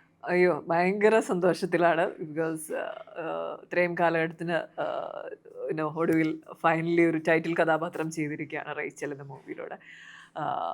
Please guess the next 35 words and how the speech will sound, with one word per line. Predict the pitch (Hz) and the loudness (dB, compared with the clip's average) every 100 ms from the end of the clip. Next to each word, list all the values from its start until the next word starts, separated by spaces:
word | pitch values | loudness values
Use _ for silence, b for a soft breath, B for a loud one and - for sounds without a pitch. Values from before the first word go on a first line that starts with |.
| - - - _ _ - 143 | -8 -14 -20 _ _ -6 -2
ആ, | 147 147 147 | -2 -2 -6
ഈ | 170 | -4
പറഞ്ഞതുപോലെ | 175 170 170 175 175 | -2 -2 0 4 4
തന്നെ | 175 170 | 2 0
റേച്ചലിൻ്റെ | 170 170 - 190 180 180 | 0 0 0 0 2 2
ഒരു, | 180 175 - | 4 2 0
ഒരു | 175 | -2
ഭാഗമാവുന്നത് | 175 175 165 170 175 175 175 175 | 0 4 4 4 0 -2 -2 2
ആനന്ദിനി | 165 165 165 170 | 2 2 0 -4
ഈ | 180 175 | -2 -4
സ്ക്രിപ്റ്റ്, | 180 - 180 - 185 - - | -4 -2 -4 0 -2 -2 -8
ആ, | 92 - - 175 | -8 -6 -2 -2
I | |
mean, | 165 160 | -2 -4
ഒരു | 170 | -6
സ്റ്റോറി | 165 - 180 185 | -2 4 6 6
ലൈനിൻ്റെ | 185 175 180 | 6 4 0
അടുത്ത് | 175 185 | -4 -2
പറയുമ്പോൾ | 185 165 165 165 | -2 0 -2 -4
തൊട്ടേ, | 170 165 165 - | -4 -2 -2 -2
ആ, | 151 | -4
ആ, | 120 - - - 170 | -4 -6 -10 -12 -6
ഞാൻ | 165 160 | -4 -4
ഈ | 165 - | -6 -2
റേച്ചലിൻ്റെ | 165 165 160 156 156 | -2 -2 -4 -4 -4
ഭാഗമാണ്. | 165 151 147 147 139 | 0 0 0 -4 -6
അത് | 147 | -6
കഴിഞ്ഞിട്ടാണ് | 156 156 160 160 | -6 -6 -8 -10
സ്ക്രിപ്റ്റ് | 160 160 151 156 | -8 -10 -10 -8
ഡെവലപ്പ് | 147 143 151 | -8 -8 -8
ചെയ്യുന്നതും | 151 143 143 143 | -8 -8 -10 -12
ഒക്കെ. | 139 - B B B B B | -14 -20 B B B B B
അപ്പം | 143 147 151 | -12 -10 -4
റേച്ചൽ | 156 160 156 185 185 | -2 -2 0 2 2
എന്ന | 180 185 185 | 2 0 0